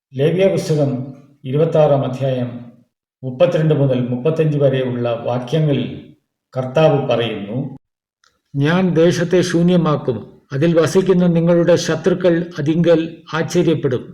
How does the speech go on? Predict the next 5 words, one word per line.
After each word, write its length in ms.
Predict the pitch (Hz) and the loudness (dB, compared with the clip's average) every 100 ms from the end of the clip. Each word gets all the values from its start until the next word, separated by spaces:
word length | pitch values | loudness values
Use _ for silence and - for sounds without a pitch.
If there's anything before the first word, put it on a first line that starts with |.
| 139 | -4
ഞാൻ 360 | 147 175 185 | 0 2 2
നിങ്ങളെ 600 | 180 175 180 180 180 180 131 | 2 4 4 4 2 -4 -2
ജനതകളുടെ 800 | 165 170 196 202 196 190 180 185 | 0 2 2 4 6 6 6 4
ഇടയിൽ 720 | 180 170 160 170 175 175 175 | 2 0 2 4 4 2 0
ചിതറിച്ചു 600 | 175 170 185 180 - | 0 2 2 2 2